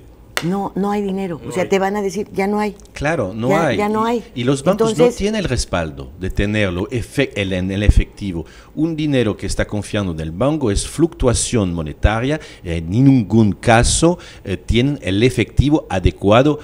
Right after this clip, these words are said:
Speaker 3: a su propia cuenta. Entonces, por eso hay que tomar una cita con el banquero, pedir que va a clausurar, eh, su cuenta, etcétera.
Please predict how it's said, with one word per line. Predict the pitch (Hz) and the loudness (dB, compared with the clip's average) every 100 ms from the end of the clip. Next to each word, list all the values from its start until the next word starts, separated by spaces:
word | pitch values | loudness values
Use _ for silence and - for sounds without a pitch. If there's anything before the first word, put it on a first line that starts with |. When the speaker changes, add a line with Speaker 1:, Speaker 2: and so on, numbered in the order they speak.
| - - | -10 -4
Speaker 3:
a | 127 | -2
su | - 214 | -2 -6
propia | 110 120 - 151 | -6 -6 -6 -6
cuenta. | 185 226 233 78 67 - | -6 -6 -6 -8 -8 -12
Entonces, | 85 - 101 - | -14 -6 -6 -6
por | 82 87 | -4 -2
eso | 90 95 | 0 -2
hay | |
que | - | -2
tomar | 87 78 87 | -8 -6 -6
una | 104 85 | -4 -6
cita | - - 113 | -8 -8 -8
con | 90 | -6
el | 78 | -8
banquero, | 71 73 - 120 135 | -8 -10 -2 -2 -2
pedir | 78 85 82 - | -4 -4 -4 -4
que | 90 | -4
va | 85 101 90 82 | 0 0 0 -4
a | 87 | -8
clausurar, | 90 82 - 80 87 92 - - - | -8 -8 -10 -8 -4 -4 -8 -20 -12
eh, | 85 | -10
su | - 85 | -10 -10
cuenta, | 92 107 101 | -8 -8 -6
etcétera. | 90 - - 185 | -8 -10 -10 -8